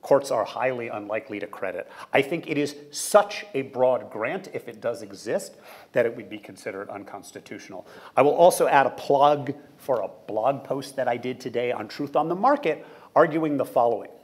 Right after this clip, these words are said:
One of the interesting trends here, um, of sort of asserting a lot of rules is that there's a strong suggestion that the rules will be per se rules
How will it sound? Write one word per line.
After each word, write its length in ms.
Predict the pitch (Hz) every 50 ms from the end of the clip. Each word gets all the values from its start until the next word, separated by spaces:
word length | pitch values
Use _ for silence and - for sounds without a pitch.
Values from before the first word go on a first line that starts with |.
| _ _ _ - - _ _
One 180 | - 226 302 349
of 100 | 339 233
the 180 | 190 151 - -
interesting 600 | - 233 277 - - 196 - - - 131 120 120
trends 540 | - - - 165 196 226 220 220 202 - -
here, 360 | - - 82 82 85 87 - - - - - - _ -
um, 260 | 123 123 123 120 113 - - - -
of 180 | - 143 147 143
sort 220 | - - 175 165
of 80 | 147 127
asserting 440 | 117 - - - - 175 170 165 147
a 60 | 135
lot 180 | 127 127 123 117
of 120 | 107 -
rules 520 | 110 135 180 156 135 104 101 107 - - - - - - _ _
is 120 | 156 151 147
that 120 | 196 190 -
there's 180 | 202 185 170
a 40 | 202
strong 400 | - - - - 214 226 262 262
suggestion 680 | - - 196 151 120 - 143 151 - - - 165 151 139
that 100 | 131 135
the 80 | 139 139
rules 340 | 131 143 156 160 151 -
will 160 | - 123 143 135
be 140 | 139 151
per 220 | 151 - - 208 190
se 260 | 196 - 247 240 220
rules 460 | 160 117 90 85 - - - - -